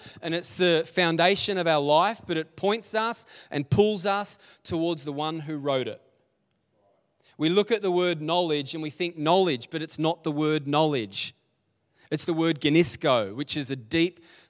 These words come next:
love that surpasses knowledge. It goes beyond knowledge. It goes beyond education. And, and that's our theme forever, to experience God.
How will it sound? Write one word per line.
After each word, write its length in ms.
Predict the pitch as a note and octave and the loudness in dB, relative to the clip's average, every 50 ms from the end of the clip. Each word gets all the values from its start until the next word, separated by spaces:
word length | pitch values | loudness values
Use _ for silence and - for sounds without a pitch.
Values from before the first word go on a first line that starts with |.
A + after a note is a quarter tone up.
| _ _ | _ _
love 400 | - C#3 C#3 D3 D3+ E3+ E3 D#3+ | -8 0 2 4 4 4 4 0
that 100 | E3 F3 | -6 -10
surpasses 640 | - - E3+ C3+ - D3+ D3+ D#3 D#3 - D3 C#3 B2 | -8 -10 -10 -8 -4 -2 -2 -2 -2 -4 -8 -8 -6
knowledge. 460 | C3 C#3 C#3 C#3+ C#3+ C#3 B2 A2+ G#2 | -4 -2 0 0 0 -2 -4 -4 -6
It 100 | C#3 D3 | -10 -2
goes 260 | - D3 D3 D3+ D3 - | 0 2 2 2 0 -2
beyond 440 | - D3 C#3 C#3+ D3 D#3+ E3 F3 E3+ | -4 -2 -2 0 0 -2 -2 -4 -4
knowledge. 380 | D#3+ D3 C3+ B2+ A#2 A2 - | -2 -2 0 -2 -2 -4 -8
It 60 | D3 - | -6 -2
goes 200 | - D#3+ D#3 C3+ | -2 -2 -2 -2
beyond 320 | - D3+ D3 D3+ D#3+ E3 | -4 -4 -2 -2 -2 -4
education. 720 | D3+ C3+ B2+ C3+ - D3+ C#3 C#3+ - - - B2 G2+ F2+ - _ _ _ _ _ _ _ _ - | -6 -6 -8 -8 -6 -4 -4 -4 -4 -4 -6 -6 -8 -10 -16 _ _ _ _ _ _ _ _ -4
And, 200 | D3+ C#3+ D3+ E3 | -4 -4 -4 -4
and 140 | E3+ D3+ | -4 -2
that's 180 | D#3+ F3 - - | -2 -4 -2 -2
our 140 | E3+ D#3+ C#3 | -2 -2 -2
theme 320 | - - D#3 D#3+ D#3+ D#3+ | -4 -4 -4 -2 -2 -4
forever, 480 | C#3+ - D3 C#3+ C#3+ C#3+ C3 G#2+ E2+ - _ _ _ _ _ _ _ _ _ _ _ _ _ | -4 -4 -2 -2 0 0 -2 -4 -6 -10 _ _ _ _ _ _ _ _ _ _ _ _ _
to 100 | - F3 | -2 -2
experience 800 | E3 D#3 - - - - - D#3+ E3 E3+ E3 E3 D#3+ D#3 - - | -2 -2 -4 -8 -8 -2 2 2 4 4 4 2 -2 -4 -8 -8
God. 400 | - D#3 C#3+ C#3+ C3 A2 F#2 - | -4 -2 0 0 0 -2 -4 -8